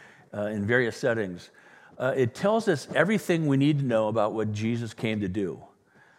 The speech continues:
And so it's called the up-, upside down gospel in these Beatitudes 'cause it starts with things like, you know, "Blessed are you, uh, who are spiritually poor,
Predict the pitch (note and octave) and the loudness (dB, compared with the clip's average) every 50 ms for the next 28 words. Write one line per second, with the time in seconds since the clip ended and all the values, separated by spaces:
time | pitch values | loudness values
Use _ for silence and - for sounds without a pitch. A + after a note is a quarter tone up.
0 | _ _ _ _ _ _ A2 A2+ A2+ A#2 A2 - - D3+ C#3 C3 C3 C#3+ B2 - | _ _ _ _ _ _ -2 -2 -2 -2 -4 0 2 2 2 2 2 0 -2 -4
1 | - - G3 G#3+ A#3 F3 D3 - B2 D#3 D3+ - - - - C#3 D#3 - - E3 | -2 0 2 4 4 2 2 2 2 0 0 -2 -12 -2 -2 -2 -2 0 2 2
2 | C3+ C3 B2 A#2 B2+ A#2 A#2 A2+ A2 A2 A#2 A2+ - A#2 B2 C#3+ D#3+ - - - | 2 2 2 2 2 2 2 -2 -4 -6 -8 -2 2 2 2 2 2 -2 -8 -10
3 | F2 E2 - G2 G#2 G#2 G#2+ G2+ G2+ G#2+ A#2 A#2+ C#3 D3+ D3 A#2 - A2 F#2 F#2+ | -8 -6 -4 -4 -4 -4 -4 -4 -4 -2 -2 0 0 0 -2 -4 -4 -4 -6 -6
4 | G2+ G#2+ - B2+ A#2 A#2 A2+ A#2+ G2+ - - - C3 C#3 C#3+ - - A2+ - - | -6 -6 -4 -4 -4 -4 -4 -8 -8 -8 -2 0 0 0 0 -2 -8 -10 -6 -4
5 | B2+ B2 A#2 G#2 - A#2 A#2 A2+ G#2 A2 - - - - - - - - _ _ | -4 -4 -4 -2 0 2 2 2 0 -4 -12 -20 -20 -20 -20 -20 -20 -20 _ _
6 | - A#2+ A#2+ A2+ A2 A#2 A#2 B2+ C3 - - B2 A#2 A2+ G#2+ A2 A2 A2 A2 A#2 | -2 -2 0 0 2 2 2 2 2 2 0 2 4 4 4 4 2 2 2 0
7 | A#2 A2 A2 G2+ G2 G#2+ B2 B2 A#2+ - _ - - - _ _ - G2+ G#2 G2+ | 0 0 0 0 -2 -4 -6 -10 -14 -18 _ -20 -20 -20 _ _ -8 -6 -4 -4
8 | G2+ G2+ G2+ G#2 F#2+ G2 A#2+ A#2 G#2 G#2 - - - - C3 B2 A#2 - A2 G2+ | -2 -2 -2 -4 -2 -2 -2 -2 -2 -4 -6 -12 -6 -4 -4 -4 -2 -4 -6 -8
9 | G2+ - - C#3+ G#2+ B1 A1+ - | -6 -6 -4 -4 -4 -4 -6 -14